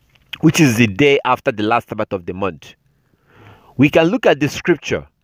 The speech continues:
to see what they did. So in that way, we can understand what you do on the new moon day, how to observe the new moon day.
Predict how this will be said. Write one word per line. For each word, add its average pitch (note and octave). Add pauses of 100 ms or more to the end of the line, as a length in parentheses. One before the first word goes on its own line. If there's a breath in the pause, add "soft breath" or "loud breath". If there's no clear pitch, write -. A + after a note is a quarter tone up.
(140)
to C3
see E3
what C#3+
they G#2
did. F2+ (440)
So B2+
in A#2
that D3+
way, D3+
we C3
can A2+
understand A2+
what C3+
you A#2
do A#2+
on G#2
the G2
new A#2
moon A2
day, F#2+
how B2+
to -
observe G#2+
the G2+
new A2
moon G#2
day. E2+